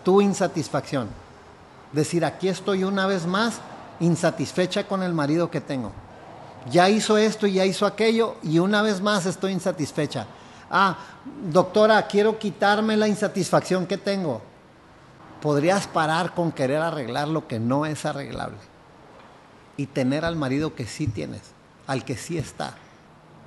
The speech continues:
y apreciarlo y tenerlo y no resistir lo que hay. Yo digo que solo se tiene poder de aquello que tú te lo puedes apropiar, pero vivimos resistiendo lo que es.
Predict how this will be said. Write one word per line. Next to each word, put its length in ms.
y 60
apreciarlo 920
y 100
tenerlo 560
y 100
no 160
resistir 720
lo 160
que 160
hay. 180
Yo 180
digo 280
que 100
solo 260
se 140
tiene 300
poder 360
de 100
aquello 340
que 80
tú 160
te 160
lo 140
puedes 300
apropiar, 540
pero 200
vivimos 420
resistiendo 800
lo 200
que 240
es. 220